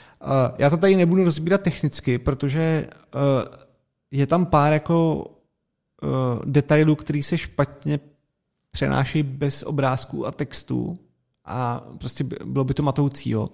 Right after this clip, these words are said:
Ale vlastně se tam dostává i k tomu, že to byl trošičku brutal force, protože on potřeboval odhadnout nějaký konstanty, které se týkaly offsetů v těch archi-, archive filech, který drží ty komprimovaný data.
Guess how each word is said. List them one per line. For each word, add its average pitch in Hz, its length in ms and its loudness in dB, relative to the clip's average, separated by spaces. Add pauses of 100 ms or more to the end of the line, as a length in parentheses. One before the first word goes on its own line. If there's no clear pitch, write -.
(600)
Ale 156 160 4
vlastně 170 400 2
se 175 160 -2
tam 170 240 0
dostává 156 360 2
i 170 60 0
k - 60 -6
tomu, 156 240 2
že 147 100 2
to 156 100 -2
byl 170 160 2
trošičku 160 540 -4
brutal 165 380 0
force, 123 460 -6
protože 131 300 -6
on 135 140 -2
potřeboval - 400 -4
odhadnout 135 360 0
nějaký 135 240 -4
konstanty, 139 500 -4
které 135 200 -8
se 147 140 -6
týkaly 151 280 -4
offsetů 151 520 -2
v - 80 -14
těch - 160 -6
archi-, 139 400 -4 (140)
archive 135 400 0 (200)
filech, 131 480 -2
který 131 360 -6 (380)
drží 131 240 -2
ty 139 80 -2
komprimovaný 131 600 -4
data. 147 400 -4